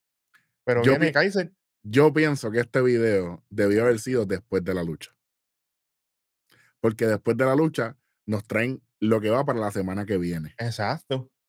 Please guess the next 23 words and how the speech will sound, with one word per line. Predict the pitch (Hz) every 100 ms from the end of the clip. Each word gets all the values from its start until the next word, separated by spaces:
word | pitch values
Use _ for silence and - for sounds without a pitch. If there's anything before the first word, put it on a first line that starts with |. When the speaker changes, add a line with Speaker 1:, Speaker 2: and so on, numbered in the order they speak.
| _ _ _ _ -
Speaker 2:
O | 190 156 165 _ _ _ _ -
esto | 117 113 127
tuvo | 135 139
que |
haber | 143 139
sido | 135 165
después | 123 110 113
del | 123
ataque | 123 127 151 139 117 _
de | 101 104
Imperium | 95 - 180 160 151 160 _ 107
a | 107
D | 98 101
I | 101 87 76
Y. | - _ _ -
Speaker 1:
Ah, | 110
exactamente. | 113 113 - 104 139 139 107 98 107 _ _ _ _ _ _ -
Speaker 2:
Una | 143 160
Speaker 1:
O |
Speaker 2:
de | 156
esas | 151
Speaker 1:
antes. | 104
Speaker 2:
dos. | 98